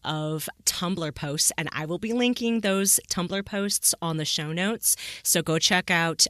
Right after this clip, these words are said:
fanfic maverick podcast dot com for the show notes where you can find the links to these Tumblr posts. But what they're doing is they are contacting, it mostly seems like it's R P F, fan fiction writers at this point.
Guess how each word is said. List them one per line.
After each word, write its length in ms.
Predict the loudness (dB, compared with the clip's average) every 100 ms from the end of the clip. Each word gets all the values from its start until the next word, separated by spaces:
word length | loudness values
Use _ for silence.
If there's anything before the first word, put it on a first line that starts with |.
| 0
fanfic 520 | 0 2 2 0 0
maverick 300 | -2 -2 -4
podcast 460 | -4 -4 -2 -4 -2
dot 200 | -4 -6
com 400 | -6 -4 -2 -2
for 120 | -4
the 80 | -2
show 300 | -2 0 0
notes 480 | 0 2 4 2
where 140 | 2 -4
you 120 | -4
can 140 | -6
find 220 | -6 -6 -4
the 60 |
links 200 | -4 -4
to 100 | -2
these 220 | -2 -2 -2
Tumblr 360 | -2 -2 -4
posts. 480 | -4 -6 -4 -2 -4 -6 -14 -12 -14 -14
But 480 | -2 0 0 0 0 -2
what 360 | -6 -4 -2
they're 180 | 0 0
doing 600 | 0 0 2 2 2 0
is 340 | -2 -2 0 2
they 180 | 0
are 180 | -2 -6
contacting, 1200 | -8 -4 -2 -2 -2 -4 -4 -4 -6 -6 -6 -8 -10 _ _ _ _
it 200 | -4 -2
mostly 360 | 0 0 2 2
seems 360 | 2 2 0
like 160 | 0 0
it's 140 | -2 -2
R 200 | -2 -2
P 320 | -4 -4 -6 -6
F, 480 | -8 -8 -8 -10 -12 _ _
fan 320 | -8 -4 -4
fiction 360 | -4 -4 -4 -2
writers 320 | -2 -2 -2
at 80 | -2
this 140 | -4
point. 460 | -2 -2 0 -2